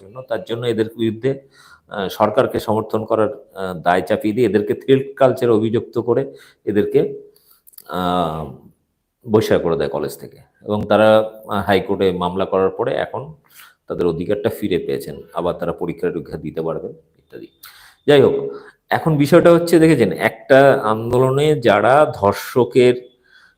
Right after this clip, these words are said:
আহ, ধর্ষণের বিরুদ্ধে কথা বলতে বলতে নিজেরাই ধর্ষকের, আহ,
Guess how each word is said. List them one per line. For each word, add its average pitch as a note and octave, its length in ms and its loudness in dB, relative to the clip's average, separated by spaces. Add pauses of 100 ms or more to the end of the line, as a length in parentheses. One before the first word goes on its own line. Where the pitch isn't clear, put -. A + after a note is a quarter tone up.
আহ, F#2+ 640 -2 (840)
ধর্ষণের G#2 500 0
বিরুদ্ধে G#2+ 640 2
কথা F#2 220 2
বলতে G2 280 2
বলতে G2 280 0
নিজেরাই G2+ 480 2
ধর্ষকের, F#2+ 920 -2
আহ, F#2 140 -8